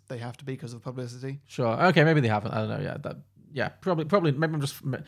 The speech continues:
Speaker 2: maybe I'm misremembering it. I just had a real memory that they, that, that, that they, they properly kiss, but actually all they do is,
Speaker 1: You
Speaker 2: like,
Speaker 1: prob-,
Speaker 2: look
Speaker 1: you
Speaker 2: at each
Speaker 1: probably
Speaker 2: other.
Speaker 1: just imagined the rest of that scene.
Speaker 2: I think maybe I did. Yeah,
Speaker 1: Yeah.
Speaker 2: that probably is what it was.
Speaker 1: Again
Speaker 2: Fair
Speaker 1: and
Speaker 2: enough.
Speaker 1: again, every night.
Speaker 2: Oh, come on, please.
Speaker 1: <laughs> But yeah, no, it's, it,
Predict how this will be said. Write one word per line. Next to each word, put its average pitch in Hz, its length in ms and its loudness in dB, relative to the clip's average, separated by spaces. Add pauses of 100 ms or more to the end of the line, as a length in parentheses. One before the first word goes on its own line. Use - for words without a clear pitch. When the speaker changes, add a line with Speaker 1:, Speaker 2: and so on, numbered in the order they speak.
(240)
Speaker 2:
maybe 156 200 2
I'm 151 100 6
misremembering 107 460 0
it. 104 60 0
I 117 100 4
just 165 100 0
had 202 120 6
a 180 100 6
real 165 180 4
memory 131 260 4
that 120 140 0
they, 120 120 2
that, 127 440 -2
that, - 180 -6
that - 160 -6
they, 123 180 0 (120)
they 117 100 -4
properly 110 360 -4
kiss, 113 240 -2
but - 100 -2
actually 147 200 0
all 135 60 2
they 135 80 4
do 123 100 0
is, 117 80 0
Speaker 1:
You 113 80 2
Speaker 2:
like, 113 60 0
Speaker 1:
prob-, 139 100 2
Speaker 2:
look 123 80 0
Speaker 1:
you - 40 -4
Speaker 2:
at - 40 -2
each - 40 -4
Speaker 1:
probably 117 120 -2
Speaker 2:
other. 107 60 -4
Speaker 1:
just - 80 -6
imagined 135 400 -2
the 123 60 -10
rest 117 200 -10
of 139 40 -14
that 131 160 -8
scene. 143 140 -4
Speaker 2:
I 175 40 8
think 196 180 4
maybe 156 180 4
I 113 60 4
did. - 280 -6
Yeah, - 180 -8
Speaker 1:
Yeah. - 120 -8
Speaker 2:
that - 100 -8
probably 110 220 -2
is - 80 -10
what - 100 -12
it - 60 -12
was. - 180 -16
Speaker 1:
Again 147 160 -12
Speaker 2:
Fair 135 120 4
Speaker 1:
and 101 80 -2
Speaker 2:
enough. - 120 -8
Speaker 1:
again, 117 180 -10
every 147 180 -12
night. 104 200 -14 (160)
Speaker 2:
Oh, - 140 -12
come - 200 -16
on, 131 220 -16
please. - 260 -10 (340)
Speaker 1:
<laughs> - 600 0 (960)
But 175 160 -4
yeah, 202 120 4
no, 170 140 -2
it's, 151 160 -6
it, 147 340 -10